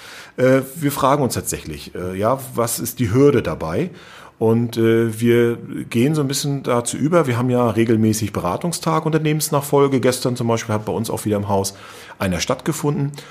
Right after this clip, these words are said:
Und, äh, ganz konkret, äh, mit einer Unternehmerin daraus, die abgeben möchte, bin ich jetzt verabredet und wir tragen sie gemeinsam in die Nachfolgebörse ein.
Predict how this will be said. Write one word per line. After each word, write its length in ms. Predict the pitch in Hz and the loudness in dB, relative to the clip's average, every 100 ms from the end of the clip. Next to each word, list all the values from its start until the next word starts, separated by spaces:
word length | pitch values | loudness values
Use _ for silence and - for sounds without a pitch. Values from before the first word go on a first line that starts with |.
| - - - | -18 -18 0
Und, 320 | 131 123 123 | 4 4 2
äh, 140 | - 123 | 0 2
ganz 240 | 120 120 | 2 0
konkret, 500 | 123 110 110 127 143 | -2 0 2 2 2
äh, 340 | - 123 127 123 | -2 0 0 0
mit 220 | 123 - | -2 -2
einer 260 | 98 117 | 0 2
Unternehmerin 680 | 143 135 135 135 143 135 139 | 2 0 0 2 2 2 2
daraus, 400 | 135 123 123 120 | 2 2 0 0
die 100 | 127 | -4
abgeben 400 | 107 - 107 92 | -4 0 0 2
möchte, 400 | 95 101 - 175 170 - - - | 0 -2 0 0 -2 -16 -20 -4
bin 120 | 151 | 2
ich 100 | 143 | 2
jetzt 160 | 143 139 | 2 0
verabredet 580 | - - - 113 147 170 | -2 -2 0 2 2 2
und 260 | 143 143 | -2 -2
wir 300 | 151 151 151 | 2 2 0
tragen 380 | - 107 101 127 | -2 -2 0 0
sie 180 | 127 143 | 0 0
gemeinsam 760 | 135 92 90 127 143 151 165 160 - - | 2 2 0 2 4 2 0 -4 -10 -2
in 200 | 131 139 | 0 2
die 120 | 151 | 0
Nachfolgebörse 1300 | 123 95 104 - 117 127 131 143 143 - 101 113 135 | 0 0 -2 2 2 2 0 -2 -6 0 2 2 0
ein. 260 | 120 95 | 0 0